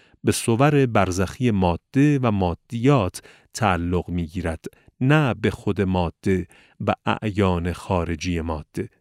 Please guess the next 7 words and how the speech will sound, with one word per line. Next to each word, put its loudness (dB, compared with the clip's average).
و 0
آن 2
حقیقت -4
وجود 4
از 0
جهت -2
حیثیت 0